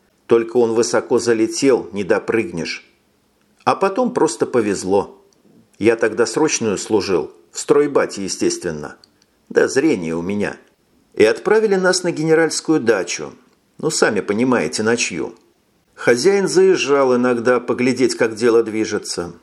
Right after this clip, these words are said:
Ну и, конечно, с солдатами за ручку. Он же у нас демократ». «Как фамилия, боец?» «Северцев, говорю, фамилия».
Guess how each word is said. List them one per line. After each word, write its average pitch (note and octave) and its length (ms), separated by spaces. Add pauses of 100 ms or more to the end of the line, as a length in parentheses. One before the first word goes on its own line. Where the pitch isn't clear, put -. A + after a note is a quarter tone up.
(160)
Ну C#3+ 200
и, A3+ 80
конечно, F#3 480
с E3 100
солдатами C#3+ 600
за A#2 200
ручку. G2 540 (380)
Он G2+ 200
же G#2 140
у G#2+ 60
нас A2 240
демократ». G#2 800 (600)
«Как B2+ 300
фамилия, D#3 800
боец?» C3+ 760 (360)
«Северцев, E3 800
говорю, B2 280
фамилия». G#2+ 640